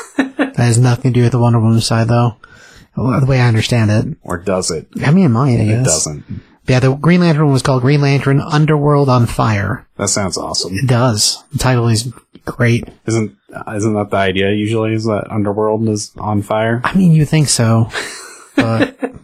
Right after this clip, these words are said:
Speaker 2: I mean, in this one, apparently it's worse.
Speaker 1: Oh, okay.
Speaker 2: And there was a Zatanna and the Nightmare King, which
Speaker 1: Oh,
Speaker 2: that
Speaker 1: that
Speaker 2: sounds
Speaker 1: sounds
Speaker 2: really
Speaker 1: cool,
Speaker 2: cool,
Speaker 1: too.
Speaker 2: too.
Speaker 1: Uh-huh.
Speaker 2: Um,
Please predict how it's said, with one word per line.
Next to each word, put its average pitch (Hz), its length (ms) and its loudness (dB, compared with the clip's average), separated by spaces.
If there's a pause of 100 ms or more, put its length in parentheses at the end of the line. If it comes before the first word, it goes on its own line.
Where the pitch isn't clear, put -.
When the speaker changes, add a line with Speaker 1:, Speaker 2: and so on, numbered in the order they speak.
(240)
Speaker 2:
I 135 40 -4
mean, 117 440 2
in 147 200 4
this 135 200 2
one, 113 180 2
apparently 113 340 2
it's 113 100 -2
worse. 113 540 0
Speaker 1:
Oh, 95 240 0
okay. 85 300 -8 (520)
Speaker 2:
And 120 200 2
there 123 120 2
was 120 140 2
a 117 240 2
Zatanna 156 400 2
and 139 80 2
the 123 40 2
Nightmare 139 420 2
King, 175 520 2
which 127 160 -2
Speaker 1:
Oh, 92 60 0
Speaker 2:
that - 80 2
Speaker 1:
that 98 80 0
Speaker 2:
sounds 127 240 2
Speaker 1:
sounds 120 120 0
Speaker 2:
really 123 120 2
Speaker 1:
cool, 101 240 0
Speaker 2:
cool, - 20 -4
Speaker 1:
too. 117 80 0
Speaker 2:
too. 143 420 0 (240)
Speaker 1:
Uh-huh. 98 480 -2
Speaker 2:
Um, 117 400 2